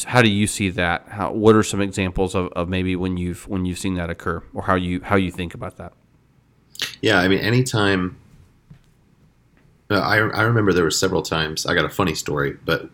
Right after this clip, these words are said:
Speaker 2: one of, one of the, one of the times specifically, I think it was when Bitcoin was around, um, around three to, like, three and a half to four thousand. This was at the very bottom of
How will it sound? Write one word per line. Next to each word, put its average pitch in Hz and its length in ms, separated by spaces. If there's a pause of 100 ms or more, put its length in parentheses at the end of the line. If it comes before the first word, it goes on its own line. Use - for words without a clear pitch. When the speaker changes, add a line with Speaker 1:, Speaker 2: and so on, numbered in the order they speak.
(120)
Speaker 2:
one 104 300
of, 113 120 (360)
one 110 140
of 113 60
the, 92 160 (120)
one 90 240
of 104 60
the 92 60
times 82 260
specifically, 78 800 (360)
I - 60
think 123 180
it - 80
was 110 180
when 95 240
Bitcoin 85 460
was 80 160
around, 80 720 (100)
um, 78 460 (1500)
around 92 380
three 90 640
to, 80 100 (220)
like, 78 260 (160)
three 110 220
and 101 80
a - 20
half 90 220
to 90 80
four 87 300
thousand. 76 560
This 101 120
was 90 120
at 82 120
the 73 140 (240)
very 82 440
bottom 76 520
of 76 480